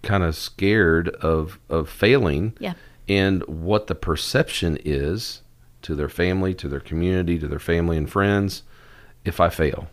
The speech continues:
Speaker 2: Yeah.
Speaker 1: And, uh, so the message I wanna give to all our listeners today is, uh,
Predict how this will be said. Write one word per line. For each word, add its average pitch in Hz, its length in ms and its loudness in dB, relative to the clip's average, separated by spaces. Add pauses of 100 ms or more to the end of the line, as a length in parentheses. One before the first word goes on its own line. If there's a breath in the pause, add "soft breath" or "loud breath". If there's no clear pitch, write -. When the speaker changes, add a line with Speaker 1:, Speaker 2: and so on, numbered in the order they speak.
Speaker 2:
Yeah. - 260 -6 (760 soft breath)
Speaker 1:
And, 98 340 4
uh, 80 480 2
so 95 440 6
the 90 100 -2
message 110 360 2
I 101 80 8
wanna 95 200 6
give 85 200 2
to 87 60 4
all 113 120 10
our 117 120 8
listeners 87 420 0
today 78 460 4
is, 78 340 0 (160)
uh, 67 100 -6